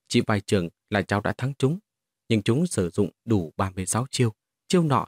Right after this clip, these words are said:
nối tiếp chiêu kia, thành một dây liền miên bất tuyệt, như thành đồng vách sắt, nên võ công đã trở thành huyền ảo vô song." Phương Dung hỏi, "Trong trận đấu Tây Hồ, cháu thấy tiên sinh dùng một thứ nội công kỳ lạ, không phải của Tản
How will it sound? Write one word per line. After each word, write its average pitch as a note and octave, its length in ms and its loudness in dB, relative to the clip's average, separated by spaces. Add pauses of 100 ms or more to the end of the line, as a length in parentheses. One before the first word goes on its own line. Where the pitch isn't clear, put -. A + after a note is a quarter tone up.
nối B2 180 4
tiếp G#3 240 2
chiêu A2+ 180 0
kia, A2+ 220 2 (300)
thành A#2 160 0
một G#2 220 0
dây D#3+ 360 2
liền G#2 220 2
miên F2+ 260 -2
bất - 200 -4
tuyệt, F2+ 180 2 (340)
như B2+ 140 2
thành F#2 180 -4
đồng E2+ 220 -4
vách - 200 -6
sắt, E3+ 160 -2 (460)
nên G#2+ 220 2
võ G2 120 0
công G#2 260 0 (180)
đã B2+ 180 0
trở F#2+ 180 0
thành F#2+ 260 -2
huyền G2+ 180 2
ảo F2+ 300 -4
vô G2+ 180 0
song." G2 200 -8 (920)
Phương A2 120 2
Dung G2 200 -2
hỏi, E2 160 -4 (580)
"Trong A#2+ 140 0
trận G2+ 160 2
đấu B2 160 2
Tây G#2 240 2
Hồ, F2+ 220 0 (320)
cháu A#2 120 0
thấy D3+ 140 2
tiên A2+ 200 2
sinh G#2 320 0
dùng G2+ 200 0
một F#2 160 -4
thứ F#3 180 2
nội E2+ 140 2
công G#2+ 260 0
kỳ F#2+ 300 0
lạ, F2 180 -2 (260)
không F#3 240 2
phải G#2 140 -2
của F#2+ 120 -2
Tản E2 220 -6